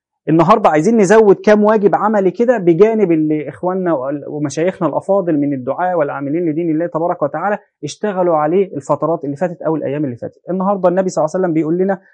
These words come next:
من أكتر من ألف وأربعمية سنة النبي قال لنا ووجهنا إن هيحصل لنا مشاكل في الواقع اللي احنا عايشينه،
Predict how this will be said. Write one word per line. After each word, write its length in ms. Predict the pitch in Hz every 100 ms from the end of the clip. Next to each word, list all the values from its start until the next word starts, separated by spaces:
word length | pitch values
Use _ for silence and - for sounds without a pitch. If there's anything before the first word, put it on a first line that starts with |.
| -
من 160 | 165
أكتر 340 | 202 247 220 196
من 220 | 185 202
ألف 200 | 247 214
وأربعمية 440 | 190 170 170 220
سنة 320 | 202 240 247 247 _ _ -
النبي 340 | 170 233 277 240
قال 140 | 208 220
لنا 200 | 262 220
ووجهنا 800 | 202 190 151 226 208 220 254 _ _ -
إن 120 | 170 175
هيحصل 500 | 185 185 - 190 262
لنا 120 | 269
مشاكل 640 | 220 254 262 247 214 160 139
في 80 | 170
الواقع 460 | 165 208 247 190 170
اللي 140 | 185
احنا 180 | - 202
عايشينه، 540 | 165 165 - 226 233